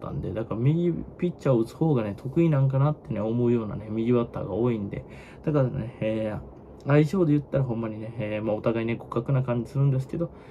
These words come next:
えー、まあ、その監督の采配とかね、えー、この前の選抜とかでも、もう意味わからんところでね、えー、バント急にね、しだしたりね、えー、八回、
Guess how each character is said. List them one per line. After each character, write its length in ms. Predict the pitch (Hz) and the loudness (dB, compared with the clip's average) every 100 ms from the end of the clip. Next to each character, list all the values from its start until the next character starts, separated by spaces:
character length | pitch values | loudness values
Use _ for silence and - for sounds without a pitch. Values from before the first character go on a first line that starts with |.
| - - - | -20 -16 -4
え 180 | 123 123 | 0 0
ー、 40 | |
ま 80 | 123 | 0
あ、 20 | |
そ 80 | 127 | -4
の 40 | |
監 220 | - 139 | 0 2
督 220 | 131 135 131 | 2 2 2
の 100 | 127 | 2
采 240 | 127 127 | 2 2
配 160 | 127 120 | 2 0
と 80 | |
か 120 | - - | -4 -10
ね、 220 | - - | -12 -6
え 160 | 110 110 | -2 -2
ー、 60 | |
こ 120 | 110 127 | 0 2
の 80 | |
前 140 | 131 104 | 4 4
の 80 | 98 | 0
選 240 | - 98 | -4 -4
抜 200 | 98 - | -4 -4
と 120 | 104 | -6
か 100 | 98 | -6
で 80 | 95 | -8
も、 140 | 92 - - - - - - | -10 -14 -18 -20 -18 -16 0
も 60 | 123 | 6
う 20 | |
意 60 | |
味 140 | 160 131 | 6 6
わ 80 | 120 | 4
か 80 | 123 | 4
ら 80 | |
ん 60 | 120 | 4
と 100 | 117 | 2
こ 100 | 117 | 0
ろ 80 | 110 | 0
で 80 | 107 | -2
ね、 160 | 113 | -6
え 220 | 117 107 101 | -4 -2 -2
ー、 80 | |
バ 120 | 104 107 | -2 -4
ン 80 | 107 | -4
ト 80 | |
急 180 | - 117 | -4 -2
に 100 | 110 | -2
ね、 160 | 110 113 | -6 -10
し 160 | - 110 | -4 -2
だ 100 | 107 | 0
し 100 | - | -2
た 80 | - | -10
り 120 | 67 | -10
ね、 180 | - - - | -12 -14 -8
え 640 | 107 101 104 98 98 76 - - - - - - | -4 -2 -2 -2 -4 -6 -10 -16 -20 -20 -20 -18
ー、 0 | |
八 320 | - 151 - - | 0 0 0 -2
回、 420 | 143 127 104 | 4 4 2